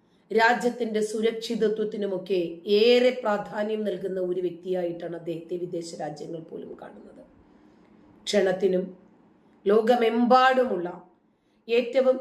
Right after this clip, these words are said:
ജ്ഞാനികളിൽ ഒരാളാണെന്നും ഞങ്ങൾ വിശ്വസിക്കുന്ന പ്രധാനമന്ത്രി മോദിയെ കാണാനുള്ള ഒരവസരത്തിനു വേണ്ടി, ആ അവസരം ലഭിച്ചതിനുകൊണ്ട്,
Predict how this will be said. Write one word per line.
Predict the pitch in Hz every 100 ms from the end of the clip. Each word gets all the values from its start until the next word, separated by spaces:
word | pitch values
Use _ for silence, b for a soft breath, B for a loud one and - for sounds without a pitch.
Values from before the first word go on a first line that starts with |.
| 240
ജ്ഞാനികളിൽ | 226 226 240 254 262 247 247 254 247 - -
ഒരാളാണെന്നും | 202 202 202 196 185 165 170 170 165 - _ _ _ _ _ _
ഞങ്ങൾ | 185 185 190 185
വിശ്വസിക്കുന്ന | 180 196 - 170 175 175
പ്രധാനമന്ത്രി | 180 175 202 196 190 175 175
മോദിയെ | 170 175 175 190 180 175
കാണാനുള്ള | 165 165 170 170 170 170 - B B B B
ഒരവസരത്തിനു | 196 185 180 175 196 196 208 208 202 190 180
വേണ്ടി, | 175 - - - _ _ _ _ _ _ _ _ _ _ -
ആ | 196 196
അവസരം | 202 208 220 208
ലഭിച്ചതിനുകൊണ്ട്, | 196 196 175 214 240 220 208 175 175 180